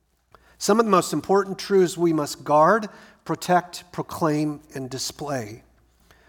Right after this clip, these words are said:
are truths about Jesus, who he is,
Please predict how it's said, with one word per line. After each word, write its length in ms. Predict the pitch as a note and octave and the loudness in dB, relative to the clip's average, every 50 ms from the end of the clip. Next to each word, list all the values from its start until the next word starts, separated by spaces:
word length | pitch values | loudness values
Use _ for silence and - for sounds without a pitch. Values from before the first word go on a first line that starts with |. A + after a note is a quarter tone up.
| _ _ _ _ - | _ _ _ _ 0
are 120 | - F#3+ | 0 0
truths 340 | F3+ - - - A#3 G#3 F3+ | 0 -4 -6 -6 -6 -6 -2
about 220 | G#3 G3+ G3 F3 | -2 -2 -2 -2
Jesus, 680 | D3+ G3 G#3 G3 D#3 D3+ - G2+ - - - - - - _ _ _ _ _ _ _ _ _ _ _ _ _ _ | -4 -6 -6 -4 -6 -8 -10 -10 -14 -14 -14 -14 -16 -18 _ _ _ _ _ _ _ _ _ _ _ _ _ _
who 180 | - G#3 B3 A#3 | -2 0 2 2
he 240 | G#3 A3+ A3+ G#3+ | 2 2 2 0
is, 680 | G3 F#3+ G#3 G3+ F#3 D#3+ G2+ - - - - - - | 0 0 0 0 0 0 -2 -6 -10 -10 -10 -10 -12